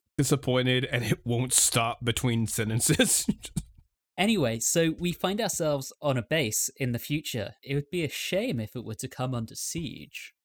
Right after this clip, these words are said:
Speaker 1: See, they try to trick you
Speaker 2: <laughs>
Speaker 1: later on by having some shots outside the base,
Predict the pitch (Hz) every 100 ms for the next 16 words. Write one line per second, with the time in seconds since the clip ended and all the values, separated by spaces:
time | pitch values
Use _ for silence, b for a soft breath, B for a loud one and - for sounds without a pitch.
0 | - 214 175 226 254 151 - 202 208 156
1 | 139 147 127 120 127 139 151 151 120 117
2 | 123 127 127 127 120 - 127 117 120 123
3 | 117 - 135 123 123 113 113 117 120 -